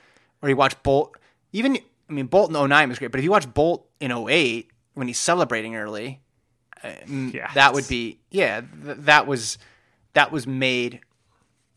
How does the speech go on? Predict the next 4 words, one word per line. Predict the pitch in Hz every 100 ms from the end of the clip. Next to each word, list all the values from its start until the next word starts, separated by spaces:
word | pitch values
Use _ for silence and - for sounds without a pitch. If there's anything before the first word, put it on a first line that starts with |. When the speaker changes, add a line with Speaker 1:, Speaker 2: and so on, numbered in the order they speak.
| _
Speaker 1:
more | 175 135 131
impressive | 117 - 127 113 101 - _ 147 -
by, | 113 107 104 101 -
obviously, | 123 120 123 117 104 -